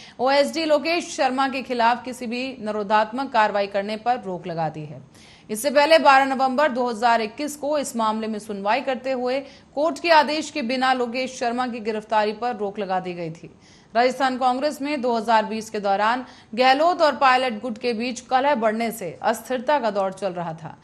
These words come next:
उस दौरान ही कुछ लोगों की फोन टैपिंग हुई थी और ऑडियो से खुलासा होने के बाद अब एसओजी के मामले भी दर्ज किए गए थे।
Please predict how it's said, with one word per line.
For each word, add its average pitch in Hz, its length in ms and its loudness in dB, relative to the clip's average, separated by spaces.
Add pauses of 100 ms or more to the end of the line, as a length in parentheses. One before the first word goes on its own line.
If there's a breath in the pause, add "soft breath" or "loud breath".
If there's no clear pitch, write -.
(280 loud breath)
उस 254 140 -2
दौरान 294 380 8
ही 339 60 0
कुछ 277 240 -6
लोगों 269 260 0
की 285 180 -6
फोन 247 260 -6
टैपिंग 240 400 -2
हुई 254 140 -4
थी 269 240 -10 (280 loud breath)
और 240 140 2
ऑडियो 285 320 4
से 330 120 -2
खुलासा 285 380 4
होने 262 240 0
के 262 120 -2
बाद 247 340 6
अब 240 120 2
एसओजी 226 580 -6
के 247 120 -4
मामले 226 440 0
भी 214 220 -6
दर्ज 190 300 -8
किए 175 200 -10
गए 160 140 -10 (120)
थे। 151 40 -16